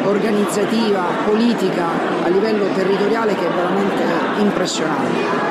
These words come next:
Devo dire, mm, è cresciuta molto anche la democrazia interna. Oggi non si ragiona per comunicati stampa del Presidente, si ragiona per deliberati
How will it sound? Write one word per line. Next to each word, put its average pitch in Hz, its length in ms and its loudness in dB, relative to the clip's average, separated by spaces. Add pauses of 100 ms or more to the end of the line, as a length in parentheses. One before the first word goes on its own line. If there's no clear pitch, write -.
(160)
Devo 240 160 2
dire, 240 260 2
mm, 190 760 0
è 208 80 0
cresciuta 220 420 0
molto 220 260 0
anche 202 180 0
la 208 80 2
democrazia 190 520 0
interna. 160 600 0
Oggi 170 260 2 (480)
non 202 140 2
si 214 140 0
ragiona 208 380 0
per - 300 -2
comunicati 185 540 2
stampa 151 840 -2 (180)
del 165 180 0
Presidente, 151 560 0
si 165 120 -2
ragiona 196 320 0
per 190 140 0
deliberati 185 760 0